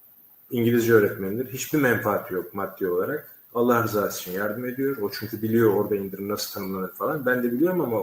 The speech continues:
o benden çok daha iyi biliyor. E, hastayı yormamak adına Halil İbrahim Bey'e yönlendiriyoruz. O da Allah rızası için yardım ediyor. O kişi aradığı zaman, e,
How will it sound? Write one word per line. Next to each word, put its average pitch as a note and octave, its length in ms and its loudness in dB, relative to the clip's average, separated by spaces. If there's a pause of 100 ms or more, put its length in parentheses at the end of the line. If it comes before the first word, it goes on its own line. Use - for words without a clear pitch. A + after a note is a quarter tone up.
(140)
o A2+ 120 0
benden A2+ 320 0
çok - 260 -6
daha G2 160 0
iyi F2 140 -4
biliyor. D3 260 -4 (680)
E, A2+ 100 2
hastayı C3+ 440 6
yormamak C3 500 6
adına C#3 240 2
Halil C#3 160 4
İbrahim B2+ 520 2
Bey'e G2+ 320 0 (200)
yönlendiriyoruz. C3 1120 0 (460)
O C3+ 120 0
da C#3+ 60 2
Allah D3+ 320 4
rızası A2+ 380 4
için F#3 180 -4 (360)
yardım C#3 340 4
ediyor. B2+ 520 -2 (320)
O C#3+ 120 -2
kişi - 220 -4
aradığı D3+ 380 4
zaman, A#2 400 2 (600)
e, A2+ 400 -2